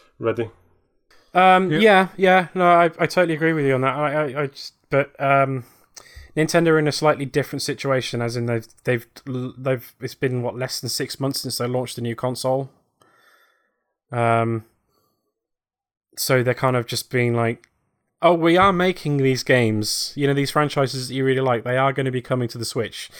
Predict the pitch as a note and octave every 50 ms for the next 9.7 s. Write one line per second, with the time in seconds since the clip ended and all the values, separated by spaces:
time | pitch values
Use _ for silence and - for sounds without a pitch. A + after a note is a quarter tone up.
0 | - - _ - A2+ A2+ A2+ - - B2 B2+ B2+ B2+ B2+ A#2 - - A#2 A#2 A2+
1 | - - C#3 C3 C3 - C3 A#2+ A#2 A2+ A2+ A2 G#2+ G#2 - A2 G#2+ A2 G#2+ G#2+
2 | A#2 A2 G#2 G#2 A2 F#2+ - A2+ G2 - A2+ G#2 A#2 A2+ G#2+ G#2 G#2 - - -
3 | - E3+ C3 - - - D3 C#3 B2+ G#2+ B2+ A#2+ - D3+ C#3 C3 B2 - C3+ B2
4 | B2 A#2+ - - B2 A#2+ A#2+ D3 C#3+ B2 E3 D#3+ - C#3+ C#3 C3+ B2+ C3 C3 C3
5 | C3 B2+ A#2+ - - B2+ A2+ - - A#2+ A2 A2+ B2 A#2+ B2 C3+ - C#3+ C#3 D3
6 | D3 - D#3+ D#3 D3+ D#3 D#3+ D#3+ D#3+ D#3+ D#3+ D3+ D3+ D3+ C#3+ C3 C#3+ B2+ B2+ B2+
7 | - - - A#2+ - - - C3+ C3 A#2 - - - - C3 C3+ A#2+ - B2+ B2
8 | B2 C3 C3+ - - B2+ A#2+ A#2+ B2 B2 A#2+ A#2+ A#2 A2 - C#3+ C3+ - - -
9 | C3+ B2 A#2 A#2+ B2+ B2+ C3 B2+ D3 D3 D#3 E3 F3+